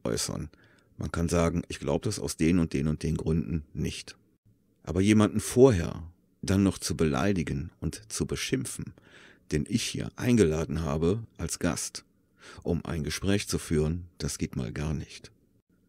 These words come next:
Aber die Krönung dessen war, dass einige es tatsächlich fertiggebracht haben, dem Herrn Spörri im Nachhinein dann noch E-Mails zu schreiben, um ihn darin weiter zu beleidigen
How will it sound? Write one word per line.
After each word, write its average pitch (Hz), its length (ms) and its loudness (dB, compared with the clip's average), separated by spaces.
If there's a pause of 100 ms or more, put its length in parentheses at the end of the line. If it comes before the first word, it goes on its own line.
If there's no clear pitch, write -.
(180)
Aber 92 80 -2
die 95 80 4
Krönung 127 340 6
dessen 80 360 2
war, 76 180 2
dass 82 160 -2
einige 76 380 0
es - 80 -6
tatsächlich - 640 -4
fertiggebracht - 720 -4
haben, 71 300 0 (360)
dem 76 140 -2
Herrn 73 100 2
Spörri 92 400 2
im 76 120 2
Nachhinein 67 580 -2
dann 82 220 -2
noch - 180 0 (140)
E-Mails 101 400 0
zu - 100 -6
schreiben, 73 500 2 (440)
um 69 180 -2
ihn 73 100 2
darin 71 380 -2
weiter - 460 -4
zu - 160 -10
beleidigen 71 640 -2